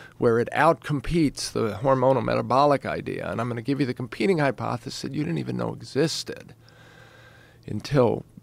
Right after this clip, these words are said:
you and I talked, you started reading my stuff, and it has zero influence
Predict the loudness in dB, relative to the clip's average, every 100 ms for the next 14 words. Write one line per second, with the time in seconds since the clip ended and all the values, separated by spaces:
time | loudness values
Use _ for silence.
0 | -4 -2 0 -2 -4 -2 -2 -2 -8 -8
1 | -6 -2 -2 -2 -4 -4 -6 -6 -2 -2
2 | 0 2 2 2 0 2 6 8 8 6
3 | 0 -2 -4 -2 -6 -10 -14